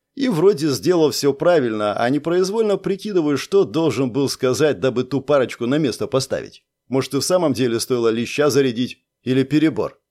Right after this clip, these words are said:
Дома надолго не задержался. Настроения читать лекции и готовиться к семинарам не было,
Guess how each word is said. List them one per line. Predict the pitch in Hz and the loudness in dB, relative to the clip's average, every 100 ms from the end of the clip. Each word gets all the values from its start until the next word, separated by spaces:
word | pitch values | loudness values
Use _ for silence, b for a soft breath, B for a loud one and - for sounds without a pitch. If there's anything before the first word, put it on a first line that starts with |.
| _ _ _ _ - | _ _ _ _ -12
Дома | 127 254 240 233 214 131 | -2 2 4 4 4 2
надолго | 139 185 214 147 | 2 2 2 2
не | 143 | 2
задержался. | 123 139 127 98 92 71 71 57 - - | 2 0 0 0 -2 -4 -8 -12 -16 -4
Настроения | 139 - 170 208 147 | -4 -2 -2 -2 -2
читать | 139 156 151 | 0 0 0
лекции | 147 160 - 123 | 0 -2 -4 -4
и | 110 | -2
готовиться | 120 143 127 127 | -2 -2 -2 -4
к | - | -4
семинарам | 127 131 131 131 | -2 0 2 2
не | 156 131 | 2 0
было, | 76 53 | -2 -8